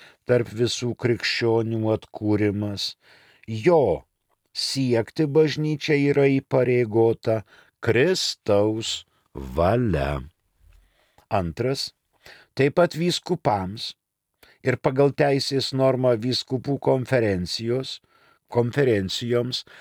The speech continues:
priklauso skatinti tą pačią vienybę ir pagal įvairiomis aplinkybėmis susiklosčiusius poreikius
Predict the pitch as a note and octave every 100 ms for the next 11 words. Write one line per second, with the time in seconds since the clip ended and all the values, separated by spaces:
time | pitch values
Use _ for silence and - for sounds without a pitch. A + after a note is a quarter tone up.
0 | - _ B2 D#3+ - E3+ D3+ C3 B2 A#2+
1 | - - A#2+ A#2+ B2 _ _ _ - -
2 | - - C3+ A#2+ A#2 - A#2+ A#2 G#2+ A#2+
3 | A#2 - _ - B2+ C3+ B2 A2 - A#2
4 | G#2+ A2 A2 A2+ A2 F2+ G#2+ G#2+ _ _
5 | _ _ _ C3 C3 C#3+ C3 B2 B2+ A#2
6 | - A#2 B2 A#2+ A#2 A#2+ B2 B2 G2+ D#2+
7 | - - _ _ _ _ - A2 - A#2
8 | A2+ - C3 G#2+ G2 F#2 F#2 F2 A2+ F#2+
9 | A2+ F#2+ A2+ A#2 G2 - F2+ D#2 - C#2+
10 | - - G#3 G3+ A2 D#2+ - C2+ -